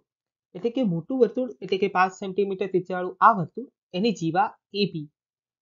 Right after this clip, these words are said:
એ નાના વર્તુળને સ્પર્શે છે, એટલે કે આ ત્રણ સેન-, ત્રણ સેન્ટીમીટર ત્રિજ્યાવાળા વર્તુળ માટે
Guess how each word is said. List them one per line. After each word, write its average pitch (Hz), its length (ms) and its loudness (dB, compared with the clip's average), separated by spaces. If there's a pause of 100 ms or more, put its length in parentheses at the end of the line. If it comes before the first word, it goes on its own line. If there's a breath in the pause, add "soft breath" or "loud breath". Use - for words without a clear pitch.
(140)
એ 240 80 2
નાના 180 380 4
વર્તુળને 220 500 -2
સ્પર્શે 185 480 -8
છે, 233 140 -16 (180)
એટલે 180 260 -8
કે 254 180 -6 (1000)
આ - 140 -20 (360)
ત્રણ 277 220 6
સેન-, 208 300 0 (180)
ત્રણ 277 260 0
સેન્ટીમીટર 190 520 -6
ત્રિજ્યાવાળા 175 520 -8
વર્તુળ 208 300 -2
માટે 156 300 -10